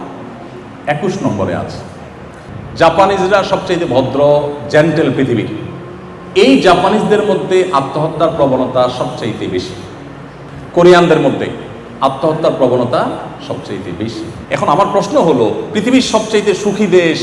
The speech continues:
পৃথিবীর সবচাইতে সুন্দর দেশ হওয়ার পরও মানুষ বেঁচে থাকতে চাচ্ছে না কেন? কারণ একটাই, সব কিছুই আছে, মানসিক প্রশান্তিটা আসলে নেই। একটি বই আরবিতে, এটা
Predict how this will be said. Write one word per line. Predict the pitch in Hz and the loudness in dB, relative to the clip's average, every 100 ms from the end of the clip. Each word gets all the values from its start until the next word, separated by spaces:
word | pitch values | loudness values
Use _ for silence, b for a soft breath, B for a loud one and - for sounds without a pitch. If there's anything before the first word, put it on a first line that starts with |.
| - | -4
পৃথিবীর | 180 196 190 - | -4 -2 -2 0
সবচাইতে | - 196 185 185 165 - - - - | 0 2 4 4 2 0 -8 -10 -6
সুন্দর | - 208 196 185 165 | 0 4 4 4 4
দেশ | 160 165 | 4 4
হওয়ার | 160 170 - | 2 2 4
পরও | 160 151 113 104 - - - - | 4 6 4 2 -4 -8 -12 -6
মানুষ | 131 160 180 - - - | -2 -2 -2 -4 -10 -6
বেঁচে | 151 151 | -4 -2
থাকতে | 180 151 156 | -4 -4 -4
চাচ্ছে | 131 107 - | -2 -4 -4
না | 107 | -6
কেন? | 101 90 - - - - - - | -4 -4 -4 -6 -14 -16 -16 -6
কারণ | 120 123 | -2 0
একটাই, | 120 120 131 - 110 - - - - | 0 0 -2 -2 -6 -10 -12 -16 -14
সব | - 233 240 | -2 0 2
কিছুই | 262 254 185 | 2 2 0
আছে, | 123 - 170 - - - - | 0 -4 -8 -8 -10 -12 -10
মানসিক | 123 151 190 202 175 - | 0 2 2 0 -4 -2
প্রশান্তিটা | 135 151 175 160 135 | -2 -2 -4 -2 -2
আসলে | 113 - 92 85 80 | -4 -4 -8 -8 -8
নেই। | 90 87 - - - - - - - - | -8 -8 -12 -16 -16 -18 -18 -18 -8 -2
একটি | 175 240 185 | 0 0 2
বই | 180 208 - - | 4 4 2 0
আরবিতে, | 139 156 180 175 117 113 - - | 2 4 4 2 -2 -2 -8 -8
এটা | 147 | -4